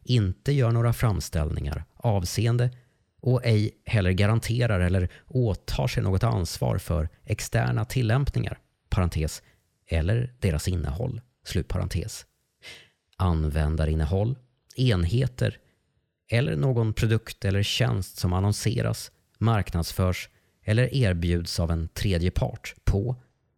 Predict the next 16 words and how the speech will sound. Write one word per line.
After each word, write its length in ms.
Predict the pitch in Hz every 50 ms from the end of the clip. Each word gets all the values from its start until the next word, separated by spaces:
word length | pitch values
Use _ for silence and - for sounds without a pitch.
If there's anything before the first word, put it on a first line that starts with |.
| _ -
eller 240 | - 92 101 120
via 440 | 123 120 120 113 98 87 98 110 113
Spotify-tjänsten 1200 | - - - - 98 - - 85 - - 78 82 - - - - - 107 - - - 87 82 - - _ _ _ _ _ _ _ _ _
eller 340 | - 85 80 85 101 123 135
någon 340 | 131 120 101 95 92 87 82 - _ -
hyperlänkad 1040 | - - 127 117 95 - - - 87 85 87 92 92 87 82 - 90 82 80 85 85
webbplats. 800 | 110 110 107 90 85 78 - - - 80 - - - - - - _ _ _ _ _ _ _ - - - - - - _ _ _ _ _ -
Och 120 | - 113
Spotify 600 | - - 147 143 - - 147 - - 135 131 131 -
ansvarar 480 | 135 127 107 - - 107 101 98 101
inte 600 | 113 135 120 95 87 - _ _ _ - - 151
för 100 | - -
några 200 | 127 120 110 104
transaktioner 1000 | 98 - - - 98 98 95 - - 98 - - - 143 147 139 123 104 87 80
mellan 340 | 80 87 90 95 101 101 95
dig 400 | - 113 117 127 131 135 131 -